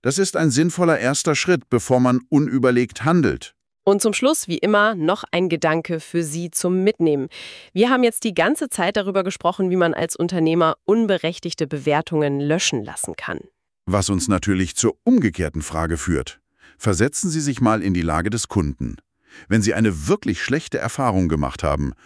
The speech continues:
Speaker 1: und eine scharfe, aber eben rechtssichere Kritik schreiben wollen, die nicht gelöscht werden kann.
Speaker 2: Wie würden Sie die formulieren, basierend auf dem, was wir heute besprochen haben?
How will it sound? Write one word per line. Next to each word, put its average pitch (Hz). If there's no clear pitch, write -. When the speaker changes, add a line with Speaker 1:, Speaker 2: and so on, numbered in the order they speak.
Speaker 1:
und 95
eine 76
scharfe, 101
aber 80
eben 78
rechtssichere 92
Kritik -
schreiben 80
wollen, 78
die 85
nicht 151
gelöscht 73
werden 67
kann. 67
Speaker 2:
Wie 202
würden 240
Sie 233
die 214
formulieren, 226
basierend 208
auf -
dem, 185
was 170
wir 139
heute 170
besprochen 143
haben? -